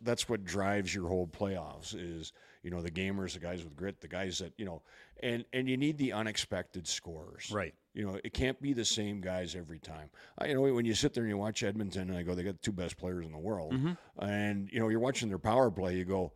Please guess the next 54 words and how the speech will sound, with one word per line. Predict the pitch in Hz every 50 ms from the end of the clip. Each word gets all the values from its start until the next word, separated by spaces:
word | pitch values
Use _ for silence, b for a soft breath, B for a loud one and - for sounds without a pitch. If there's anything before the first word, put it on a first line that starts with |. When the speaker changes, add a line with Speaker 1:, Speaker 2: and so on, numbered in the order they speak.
| b b b b b b
Speaker 1:
"Well, | - 104
they're | 107
doing | 107 131 151 147
the | 117
same | - 139 127 113
thing | 104 120 113
every | 107 101 92 92
time," | - - 110 110 117 104 95 95 98 98 98
you | 90
know, | 95 92
on | 92 92 92
the, | 90 87 87 87 87 - _ _ -
how | - 98 104 92
they | 90 92 82 - _ - - - - - -
get | - 120 104
Speaker 2:
Yep. | 123 117
Speaker 1:
into | 104 95
the | 95 98
zone. | 90 92 117 127 127 110 98 b b b b b b b b -
Maybe | 82 92 101 117 123 135
you | 131 131 143 139
should | 120 - 123 113
think | - 117 120 117 -
about, | 131 107 95 95 101 110 -
<laughs> | - -
you | 113
know, | 113
if | 104 87
you're | 107 110 110
the, | 107 107 101
uh, |
Speaker 2:
Stop. | 95 92 98 98 101 92 - - - - -
Speaker 1:
penalty | - 202 277 269 220 165
killer, | - - 143 127 135 139 131 131
"Oh, | 175 220 175
boy, | 117 123 175 180 147 - B B B
why | - 123 147
don't | 190 208
I | 190
just | 180 170 147 - -
follow | 147 151 151 160 151
McDavid | 135 135 127 101 95 127 156 190 196 170 110 95
to | 107 101
start | - - 151 165 175 139 113
with, | 110 113 110 117
and | 117 117
then | 123 139 156
I'll | 151 147
go | 120 127
right | 123 123 123 127 123
at | 120 120
Draisaitl," | 117 123 113 123 - 117 - - 98 87 82 73 73 - B B B B B B 92 -
you | 110
know? | 110 110 101 98 92